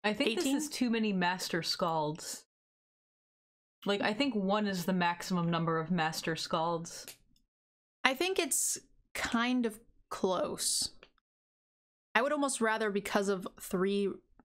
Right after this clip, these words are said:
Speaker 2: good sagas, I would almost rather cut the Flying Sword. I would normally agree with you, but I think, like, getting this back a second time is just kinda nuts.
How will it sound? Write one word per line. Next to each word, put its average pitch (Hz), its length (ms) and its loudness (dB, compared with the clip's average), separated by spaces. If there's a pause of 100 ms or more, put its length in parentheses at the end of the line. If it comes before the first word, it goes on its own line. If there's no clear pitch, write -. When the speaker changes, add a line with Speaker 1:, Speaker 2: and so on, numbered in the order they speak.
(100)
Speaker 2:
good 190 180 2
sagas, 214 800 0 (540)
I 196 60 2
would 185 120 2
almost 185 240 0
rather 175 200 0
cut - 220 -4
the 180 60 -4
Flying 180 520 -2
Sword. 196 480 0 (400)
I 220 120 4
would 220 120 2
normally 254 340 2
agree 202 240 0
with 208 140 -2
you, 190 120 0
but 185 100 0
I 196 80 0
think, 202 320 -2
like, 196 340 -2
getting 202 260 0
this 185 140 0
back - 400 -2 (640)
a 208 60 0
second 202 240 0
time 196 200 0
is 185 100 -2
just 190 180 -2
kinda 190 220 0
nuts. 190 440 -2